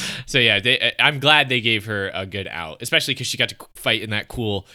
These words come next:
uh, art exhibit. Okay, let's, uh, that closes our overall section, and let's move on to cool Easter eggs. This one's pretty obvious, but I think it's just worth sa-, like, referencing. Jimmy the cop returns him among other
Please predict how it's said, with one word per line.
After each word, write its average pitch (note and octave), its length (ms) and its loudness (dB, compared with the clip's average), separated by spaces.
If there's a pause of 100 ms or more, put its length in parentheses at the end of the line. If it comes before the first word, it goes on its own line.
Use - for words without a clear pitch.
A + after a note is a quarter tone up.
(200)
uh, F2 220 -6
art F#2 180 -10
exhibit. F2 480 -10 (540)
Okay, G3+ 320 4 (260)
let's, F#3+ 320 0
uh, F3+ 300 4
that D#3+ 260 2
closes F3 540 2
our D3 180 2
overall D3 460 0
section, F3 420 -4
and C3+ 140 -4
let's B2 160 -4
move C#3 120 -4
on C3 140 -4
to G#2 60 -6
cool D3 360 -2
Easter C3+ 360 -2
eggs. A2+ 260 0
This A3 160 -4
one's G#3+ 160 -4
pretty F3 220 -2
obvious, D3+ 340 2
but C#3+ 120 2
I C#3 40 4
think D3 140 -2
it's C#3 80 -6
just C#3 160 -6
worth A#2+ 300 -4
sa-, A#2+ 320 0
like, G2+ 280 -6 (380)
referencing. A#2 580 -4 (260)
Jimmy E3+ 360 2
the D#3 80 0
cop D#3 460 0
returns E3+ 760 -4
him D#3 300 -4
among C#3 400 -4
other C#3 480 -2